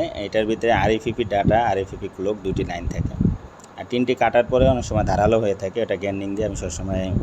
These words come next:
ফিনিশ করে দিই, যাতে করে এটা কেচিং লাগানোর সময় ঝামেলা না করে। তো যেটা বলতেছিলাম, টু জি, আহ, যে পিএ আছে বা আমাদের ফোর জি পিএ আছে, আম, তারপরে আমাদের,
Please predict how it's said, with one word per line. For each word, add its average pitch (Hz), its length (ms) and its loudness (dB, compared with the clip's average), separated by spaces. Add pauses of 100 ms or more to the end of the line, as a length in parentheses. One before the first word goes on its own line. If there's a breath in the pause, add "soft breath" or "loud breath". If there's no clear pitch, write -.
(140)
ফিনিশ 104 280 -2
করে 98 200 -2
দিই, 98 180 -4
যাতে 95 360 -4
করে 90 180 -4 (800 loud breath)
এটা 87 480 -2
কেচিং 110 260 -2
লাগানোর 98 300 -2
সময় 104 220 -8
ঝামেলা 92 360 -6
না 87 200 -8
করে। 78 120 -12 (340)
তো 104 60 -4
যেটা 120 220 4
বলতেছিলাম, 123 500 2 (1700)
টু 135 140 2
জি, 139 260 4 (200)
আহ, 107 520 -4
যে 104 180 2
পিএ 101 260 0
আছে 101 360 -4 (220)
বা 90 100 -4
আমাদের 90 260 -8
ফোর 95 300 -4
জি 101 160 -6
পিএ 101 200 0
আছে, 98 260 -2 (800)
আম, 90 120 -8 (100)
তারপরে 95 380 0
আমাদের, 92 540 -4